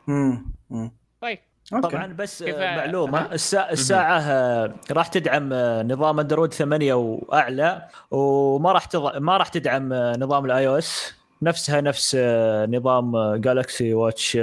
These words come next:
Speaker 3: فور وفايف. ال-، وير أو إس الجديد ما يدعم آي أو إس.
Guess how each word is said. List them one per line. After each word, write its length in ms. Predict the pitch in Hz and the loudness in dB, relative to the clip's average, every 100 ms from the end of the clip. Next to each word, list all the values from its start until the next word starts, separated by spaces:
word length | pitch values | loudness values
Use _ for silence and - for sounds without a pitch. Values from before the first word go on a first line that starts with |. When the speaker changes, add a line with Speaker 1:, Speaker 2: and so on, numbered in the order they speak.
| 107 | 0
Speaker 3:
فور 340 | - 135 127 | 2 2 2
وفايف. 540 | 113 120 107 104 - - | 0 0 -2 -4 -8 -4
ال-، 220 | 131 143 - - - - - | -2 -2 -6 -10 -10 -8 2
وير 260 | 170 202 | 4 4
أو 140 | 180 190 | 2 0
إس 500 | 220 214 - - - | -2 -2 -4 -8 -8
الجديد 760 | 135 127 127 139 180 196 180 - _ - | -4 -4 -4 -2 0 0 -2 -10 _ -4
ما 180 | 147 156 | 0 0
يدعم 400 | 147 123 143 143 | 0 0 -2 -2
آي 160 | 120 | -2
أو 60 | 110 | -2
إس. 420 | 98 - - - | -4 -8 -8 -12